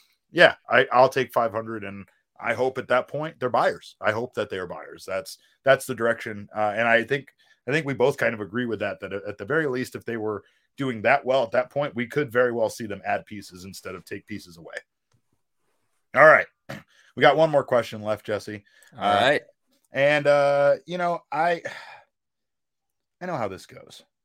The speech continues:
Speaker 1: I know this. I, I, I, I get this in, in some si-, situations. We're gonna, we're gonna get down to talking about some of, of the injury updates and such on prospects. And,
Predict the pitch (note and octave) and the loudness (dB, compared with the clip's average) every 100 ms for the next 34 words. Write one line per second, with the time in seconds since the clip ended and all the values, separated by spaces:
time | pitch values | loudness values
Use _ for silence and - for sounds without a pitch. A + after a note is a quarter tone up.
0 | _ - A#2 G#2+ F2+ E2 - G#2+ G#2 G#2+ | _ -12 -8 -8 -10 -14 -12 -8 -6 -6
1 | G#2 G#2+ G#2 - A2 F2+ D2+ - D#2+ - | -4 -6 -6 -6 -6 -8 -12 -14 -16 -14
2 | F2+ F2+ G2 F2 G2 F#2+ - - G2 - | -16 -14 -14 -10 -12 -12 -14 -10 -10 -12
3 | - - F#2 F#2 G2 C#3 B2+ A#2+ - - | -18 -14 -14 -14 -8 -6 -6 -8 -14 -16
4 | - D3+ D3 A#2 A2 A2 G2 F#2+ - F#2+ | -6 -2 -2 -2 0 2 2 0 -2 -2
5 | F2+ - _ - D#3+ D#3+ C3+ A2 G#2+ G#2 | -2 -4 _ 2 2 4 0 4 6 4
6 | - A2+ G#2+ G#2 F#2+ G2 F#2+ F#2 G#2+ C3+ | 0 -4 0 0 -2 2 2 2 0 0
7 | D3+ C3 G#2+ - G2+ G2 G2 - G2+ F2+ | 0 2 2 2 -2 -2 -8 -6 -6 -6
8 | - G2 E2+ G#2 G2+ - F#2 D#2+ - F#2+ | -8 -8 -2 0 0 -2 -6 -6 -12 -12
9 | F#2+ | -12